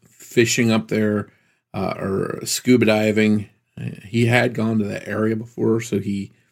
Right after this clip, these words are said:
he did travel to that area. A very popular spot for a lot of people in the Bay Area, a lot of wildlife and, uh, a big lake, a deep lake. So he definitely had connections to being there.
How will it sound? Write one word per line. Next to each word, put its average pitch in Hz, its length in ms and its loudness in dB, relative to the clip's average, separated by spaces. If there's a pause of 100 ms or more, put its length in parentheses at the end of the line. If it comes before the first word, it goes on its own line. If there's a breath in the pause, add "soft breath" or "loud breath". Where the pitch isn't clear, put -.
(320)
he 117 100 0
did 110 240 4
travel 110 600 -2 (300)
to 127 120 -2
that 113 180 2
area. 113 380 -2 (260 soft breath)
A - 60 -12
very 117 240 4
popular 107 400 -2
spot - 400 -4
for - 80 -8
a 107 60 -4
lot 110 180 -4
of 107 80 -12
people 107 220 -2
in 107 80 0
the 107 60 -2
Bay 110 300 -2
Area, 107 480 -4 (340)
a 107 60 -10
lot 104 140 -6
of 101 80 -6
wildlife 101 720 -4
and, 92 360 -6
uh, - 360 -18 (200)
a 107 60 -12
big 98 300 0
lake, 98 340 -4
a - 40 -10
deep 101 340 -8
lake. 98 320 -6 (400 soft breath)
So 113 180 2
he 147 140 2
definitely 131 640 2 (300)
had 117 340 0
connections 107 800 0 (120)
to 104 100 -12
being 104 420 -2
there. 101 380 -10